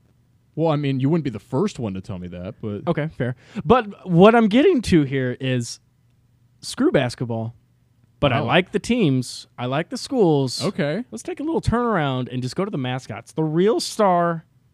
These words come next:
Speaker 2: of the show and the real, the real reason people watch March Madness. Let's be honest here. We all care about the mascots, am I right?
Speaker 1: Right. I,
Speaker 2: Yeah.
Speaker 1: I mean,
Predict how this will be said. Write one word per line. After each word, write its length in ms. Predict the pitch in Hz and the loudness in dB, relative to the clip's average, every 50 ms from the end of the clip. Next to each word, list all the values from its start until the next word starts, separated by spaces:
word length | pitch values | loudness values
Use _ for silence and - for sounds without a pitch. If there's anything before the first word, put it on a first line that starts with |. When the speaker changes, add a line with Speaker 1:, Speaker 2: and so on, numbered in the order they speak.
| _ | _
Speaker 2:
of 180 | - 147 147 147 | -2 -2 0 0
the 80 | 170 165 | 0 -2
show 460 | - - 156 143 135 135 131 135 - - | -2 0 0 2 2 2 2 0 -2 -4
and 120 | 139 131 | -4 -4
the 60 | 131 127 | -2 0
real, 260 | 127 143 160 185 - - | 2 2 2 2 0 0
the 160 | 151 151 165 | 0 0 0
real 300 | 175 214 294 320 320 285 | 2 2 2 2 2 2
reason 340 | 254 247 254 247 208 233 214 | 2 2 0 2 0 -2 -2
people 220 | 226 220 208 202 | -2 -4 -4 -2
watch 240 | 190 190 180 - - | -2 -2 -2 -2 -4
March 180 | 160 156 143 151 | -6 -6 -6 -6
Madness. 440 | 135 117 110 101 95 - - - _ _ _ _ _ | -6 -8 -8 -10 -12 -16 -20 -20 _ _ _ _ _
Let's 160 | 143 160 - | -8 -8 -4
be 120 | - 202 180 | -2 -2 -2
honest 280 | 135 117 98 - - | -2 -4 -8 -12 -16
here. 160 | 107 98 - - _ _ _ - | -18 -18 -18 -20 _ _ _ -2
We 120 | 196 214 - | 0 0 0
all 140 | 262 233 | 0 -2
care 200 | - - - 220 | -4 -2 -2 -2
about 200 | 196 185 196 185 | 0 0 -2 -2
the 60 | - 156 | -2 -2
mascots, 480 | 147 139 135 127 - - 120 107 - 123 | 0 0 0 -2 -4 -6 -10 -10 -10 -10
am 60 | 120 | -8
I 40 | 120 | -6
right? 260 | 131 131 135 147 - _ - | -4 -4 -4 -6 -6 _ -6
Speaker 1:
Right. 340 | 196 269 302 196 120 113 - _ _ - | -4 -2 -2 -2 -4 -6 -10 _ _ -4
I, 100 | 156 175 | -2 -2
Speaker 2:
Yeah. 200 | 180 - 180 165 | 0 0 2 2
Speaker 1:
I 40 | 190 | 2
mean, 120 | 185 - | 0 -2